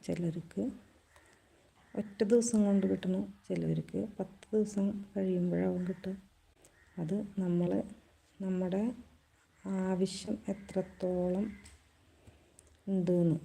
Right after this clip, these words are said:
നമ്മൾ ചോദിക്കുന്നു. ചിലർ വെറുതെ അങ്ങനെ നാക്കുകൊണ്ട് ഇങ്ങനെ ദിക്ർ ചൊല്ലി ഒരു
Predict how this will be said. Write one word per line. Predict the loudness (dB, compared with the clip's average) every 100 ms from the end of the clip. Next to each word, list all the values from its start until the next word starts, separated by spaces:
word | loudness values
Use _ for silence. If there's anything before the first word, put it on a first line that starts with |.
| -2
നമ്മൾ | 0 2 2 0
ചോദിക്കുന്നു. | -2 -2 -4 -4 -2 0 0
ചിലർ | 2 2 2 0 0
വെറുതെ | 0 0 2 2 4 6 4 2 -8 _ _
അങ്ങനെ | -2 2 2
നാക്കുകൊണ്ട് | 2 0 0 2 2
ഇങ്ങനെ | 2 4 2
ദിക്ർ | 0 0 0 4
ചൊല്ലി | 2 4 2 0 -6 -20 _ _ _ _ _ -6
ഒരു | 0 4